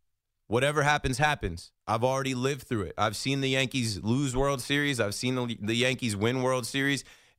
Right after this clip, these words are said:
There is no karma. <laughs> There is, there is no wait until it comes back to you. This is fun.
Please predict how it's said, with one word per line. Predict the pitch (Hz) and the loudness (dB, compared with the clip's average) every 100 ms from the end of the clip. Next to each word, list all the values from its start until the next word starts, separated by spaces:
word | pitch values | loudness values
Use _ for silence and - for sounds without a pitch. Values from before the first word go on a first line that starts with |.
| - | -2
There | 113 135 | 2 2
is | 147 127 | 2 2
no | 139 | 0
karma. | 110 127 123 104 85 - | 2 2 2 2 -4 -4
<laughs> | |
There | 113 127 | -2 2
is, | 196 160 - - _ 131 | 2 0 -4 -18 _ 0
there | 156 | 0
is | 139 | 0
no | 151 139 | 0 0
wait | 127 135 | 0 -2
until | 117 139 127 | -2 -2 -2
it | 117 | 0
comes | 117 113 | 0 0
back | 92 113 120 | 2 2 2
to | - | 0
you. | 98 | 0
This | 98 135 117 | 0 -2 -2
is | - | -2
fun. | - 123 110 | 2 2 2